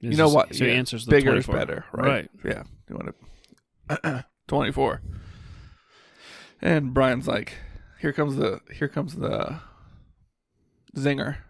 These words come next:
Speaker 2: Now, listeners, remember the fake, or the, his partner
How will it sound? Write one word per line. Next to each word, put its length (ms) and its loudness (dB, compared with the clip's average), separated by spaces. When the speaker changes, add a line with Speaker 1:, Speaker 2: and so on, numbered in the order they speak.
Speaker 2:
Now, 320 4
listeners, 440 2
remember 380 2
the 340 0
fake, 320 0
or 220 0
the, 300 -2
his 200 -10
partner 480 2